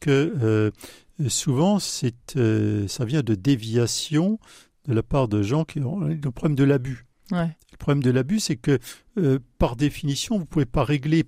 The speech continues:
Speaker 1: par une décision, euh, et un vote.
Speaker 2: Hmm.
Speaker 1: Le, voilà,
Speaker 2: Oui.
Speaker 1: euh, on, on, on, on, on pourra toujours, euh, avoir un concile dis-, disant, bah,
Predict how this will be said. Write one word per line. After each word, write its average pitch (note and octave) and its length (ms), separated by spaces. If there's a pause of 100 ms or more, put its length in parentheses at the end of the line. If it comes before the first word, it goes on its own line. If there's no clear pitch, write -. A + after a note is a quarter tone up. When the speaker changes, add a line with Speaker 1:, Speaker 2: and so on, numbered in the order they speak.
(240)
Speaker 1:
par A#2 180
une A2+ 100
décision, A#2 920
euh, G#2 180
et G#2 80
un A2 140
vote. F3+ 380 (220)
Speaker 2:
Hmm. E3+ 320
Speaker 1:
Le, A2+ 220
voilà, C#3+ 400
Speaker 2:
Oui. A#2+ 100
Speaker 1:
euh, - 200 (460)
on, A3+ 240 (320)
on, C4 80 (580)
on, C#3+ 220
on, E3+ 360
on D3 100
pourra D3+ 280
toujours, D#3 360
euh, A#2 200
avoir B2 240
un A#2 60
concile C3 420
dis-, B2+ 160
disant, D3+ 260
bah, B2 160